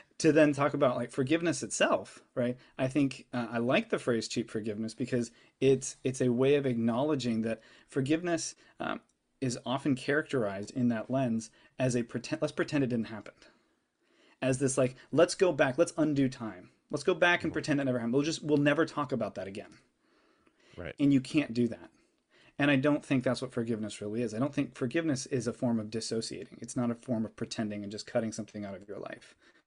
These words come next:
Speaker 1: It's actually about, of acknowledging the full truth of what happened. And then saying, "What does it look like to move forward,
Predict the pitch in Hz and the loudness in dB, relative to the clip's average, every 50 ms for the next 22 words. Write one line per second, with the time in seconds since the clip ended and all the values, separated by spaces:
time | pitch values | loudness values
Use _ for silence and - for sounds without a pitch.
0 | _ _ _ _ _ _ _ _ _ _ _ 135 127 120 - 156 175 - - _ | _ _ _ _ _ _ _ _ _ _ _ 0 0 2 2 0 -2 -2 -4 _
1 | _ 123 123 117 113 107 113 107 104 110 - 123 113 113 113 113 120 120 120 123 | _ 0 2 2 2 2 0 -2 -2 -2 -2 -2 -2 0 2 2 4 4 4 4
2 | 127 127 123 113 120 113 107 110 - - - 139 160 180 - - - 107 92 - | 2 0 0 0 -2 -2 -2 -4 -8 -4 -2 -2 -2 -2 -4 -6 -8 -8 -8 -8
3 | - - - - - _ _ _ _ _ _ _ _ _ _ _ _ _ _ _ | -16 -20 -20 -20 -20 _ _ _ _ _ _ _ _ _ _ _ _ _ _ _
4 | _ 123 117 107 110 113 107 - - 92 78 - - - - - - - _ _ | _ -4 -4 -2 -2 -2 -2 -2 -6 -12 -14 -16 -18 -20 -18 -20 -20 -20 _ _
5 | _ _ _ _ _ _ - - - _ _ - 131 135 147 165 180 165 - - | _ _ _ _ _ _ -20 -20 -20 _ _ -2 2 4 4 4 2 2 0 2
6 | 135 123 120 - - - - _ - 127 127 151 165 160 - 139 151 143 127 135 | 2 2 2 0 -4 -16 -18 _ -4 0 4 4 4 4 4 4 4 4 4 2
7 | 135 135 - _ - 135 123 139 135 135 - 139 120 117 - - 120 113 110 110 | 0 0 -4 _ -4 0 0 0 0 0 0 -2 -2 -2 -2 0 0 0 0 0
8 | 107 - - 127 110 104 95 87 95 90 | -4 -4 -4 -2 -2 -2 -4 -6 -12 -16